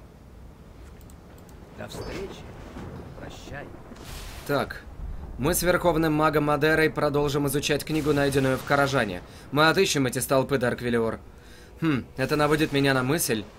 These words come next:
Speaker 2: Обсудим, когда справишься с этими аномалиями. Саня двести семнадцать, приветствую.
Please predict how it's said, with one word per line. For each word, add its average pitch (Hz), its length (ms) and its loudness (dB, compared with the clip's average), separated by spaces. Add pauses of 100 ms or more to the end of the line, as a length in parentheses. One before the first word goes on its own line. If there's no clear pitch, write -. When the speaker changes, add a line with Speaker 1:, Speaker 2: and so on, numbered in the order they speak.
(260)
Speaker 2:
Обсудим, 196 440 4
когда 160 260 4
справишься 147 540 2
с - 80 2
этими 131 260 2
аномалиями. 117 720 2 (1200)
Саня 175 380 4
двести 170 320 2
семнадцать, 160 640 2
приветствую. 147 760 2